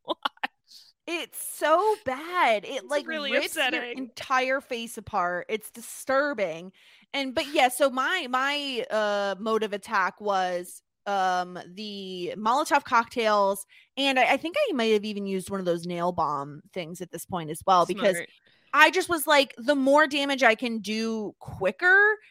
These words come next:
Speaker 2: the, the easier it is to kill." And it honestly didn't take me that many tries. I think it was because I had such a stockpile of Molotov cocktails that I was able to kill it fairly quickly. Um,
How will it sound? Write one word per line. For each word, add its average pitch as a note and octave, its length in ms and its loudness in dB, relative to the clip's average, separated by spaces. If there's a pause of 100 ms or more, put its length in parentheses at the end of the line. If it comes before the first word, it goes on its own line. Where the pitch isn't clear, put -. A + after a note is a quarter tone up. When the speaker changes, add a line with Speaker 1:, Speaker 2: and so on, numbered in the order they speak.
(220)
Speaker 2:
the, G#3+ 180 2 (220)
the A3 120 -4 (140)
easier B3 440 -2
it A#3+ 40 2
is A#3 260 4
to A#3 140 -2
kill." G#3+ 600 4 (400)
And B3+ 280 2
it F4+ 160 2
honestly C#5 340 2 (100)
didn't E4 240 -6
take D4+ 180 -8
me C4+ 240 -10
that F#3 280 4
many D4+ 260 -4
tries. D#4 640 2
I C4+ 80 2
think C#4+ 180 -2
it C4 60 0
was D4+ 140 0
because F#3+ 420 -4
I G#3 120 0
had A3 260 4
such - 200 -8
a A3 40 -8
stockpile G#3+ 640 0
of A3+ 100 -2
Molotov A3+ 500 0
cocktails A#3+ 680 -2
that G3 80 0
I E3+ 100 4
was F#3 180 -6
able F#3 240 -6
to F#3 100 -12
kill F3 200 -4
it F3 200 -2
fairly D#3+ 280 -6
quickly. C4 600 -6 (640)
Um, G#3 580 0